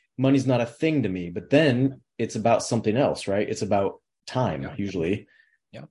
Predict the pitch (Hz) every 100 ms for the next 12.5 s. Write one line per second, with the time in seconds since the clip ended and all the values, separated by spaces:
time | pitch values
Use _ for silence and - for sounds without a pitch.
0 | _ - 95 95 - 107 104 - - 92
1 | 107 - 98 92 95 - 107 90 - _
2 | - 101 92 95 - - 90 85 87 _
3 | _ _ 104 98 98 101 101 101 87 -
4 | 104 98 110 101 98 95 95 92 90 98
5 | 95 101 98 90 87 92 90 85 85 _
6 | _ _ _ - 101 98 98 117 110 110
7 | 104 127 131 127 123 - 85 - 127 143
8 | 135 120 117 104 101 104 101 120 113 92
9 | 90 113 110 117 104 104 101 104 - -
10 | 113 160 95 101 110 - 110 120 117 98
11 | 95 _ _ _ - 104 104 101 - 113
12 | 107 _ _ 107 110